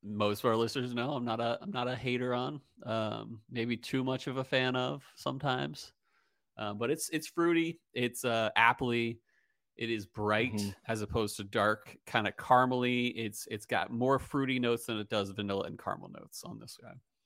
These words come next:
Speaker 2: Absolutely. I could have given you a little bit more. I, I got a decent amount.
Speaker 1: Nice.
Speaker 2: Yeah,
Speaker 1: Ooh.
Speaker 2: I could have given you a little bit more.
Speaker 1: That's okay.
Speaker 2: Sorry.
Speaker 1: I just never get the Stag Junior.
Speaker 2: <laughs> Oh,
Speaker 1: It's
Speaker 2: I'm
Speaker 1: life, man.
Speaker 2: sorry.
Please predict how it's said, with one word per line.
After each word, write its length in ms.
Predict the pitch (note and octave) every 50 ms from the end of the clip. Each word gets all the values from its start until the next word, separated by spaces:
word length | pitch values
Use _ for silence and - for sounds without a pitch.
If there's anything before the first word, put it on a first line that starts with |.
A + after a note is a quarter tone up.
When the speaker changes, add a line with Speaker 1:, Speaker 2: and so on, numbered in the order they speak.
| _ _ _ _ _ -
Speaker 2:
Absolutely. 360 | A#2 A#2 A2+ - G#2+ G#2 - B2+
I 140 | C#3 D#3+ F3+
could 200 | E3+ - F3+ D3+
have 120 | C#3 B2+
given 220 | B2 A#2+ A#2+ A2+ A2
you 140 | A2 G#2+ G#2+
a 40 |
little 160 | A2 A2 A2+ A2
bit 100 | A2 G#2+
more. 320 | G#2+ G#2+ G#2 G#2 G2+ F#2+ - _ _ _ _ _ -
I, 120 | - B2 B2 B2 C3 C3+ - _ _ -
I 100 | A#2+ B2
got 180 | B2 B2 A#2+ A2+
a 40 | A2
decent 360 | G#2+ G#2 A2 G#2 F#2+ G2+ G2+
amount. 340 | G2 G2 G2+ G2 G2 G2 _ _ _ -
Speaker 1:
Nice. 600 | G#2 G2+ G#2 B2+ C#3+ D3+ C3 A2 G2+ G#2 - - - A2 B2 E3+
Speaker 2:
Yeah, 140 | F4 G4+ G#4+
Speaker 1:
Ooh. 440 | F4 D4 C#4 B2+ A#2 A2 G#2+ G#2 G2+
Speaker 2:
I 60 | F#2
could 180 | G#2+ - E3+ D#3+
have 80 | D#3 D3
given 180 | D3 C#3 C3+
you 80 | C3+ B2+
a 20 | B2+
little 160 | B2 A#2+ A#2+
bit 80 | A#2
more. 260 | A#2 A2 G2+ G2 G2 F#2
Speaker 1:
That's 280 | - B2 A#2+ G#2+ - -
okay. 380 | F#2 - - - - - - - - -
Speaker 2:
Sorry. 240 | - - A2+ G2+ G#2
Speaker 1:
I 80 | G#2+ G#2+
just 200 | A2 G#2 G2 F#2
never 300 | F2+ F2+ A2 A2+ A#2+ A#2+
get 180 | A#2+ B2+ B2
the 80 | - C3
Stag 440 | - - - - C3 B2 C3 C3 B2+
Junior. 440 | C3+ C#3 D#3+ D#3 B2+ G#2 G#2 G#2 - _ _ _ _ _ _ _ _ _ _ _ _ _ - -
Speaker 2:
<laughs> 680 | B3+ - - C6+ C6+ C6+ C6+ F4+ C4+ - C#4 D4 - -
Oh, 880 | C#4 C4+ A#3+ A3+ A3 G3+ G3 F#3+ F#3+ F#3 F#3 F#3 F#3 F#3 F#3 F3+ - - - - - - - - _ _ _ _ _ _ -
Speaker 1:
It's 40 | A#2
Speaker 2:
I'm 140 | A#2+ C#3 B2+
Speaker 1:
life, 280 | C3+ D3 E3 G3 F#2 F#2
man. 280 | F#2 G#2 G2+ F#2 F#2 F#2
Speaker 2:
sorry. 300 | F#2 F#2 F#2+ G2 G#2+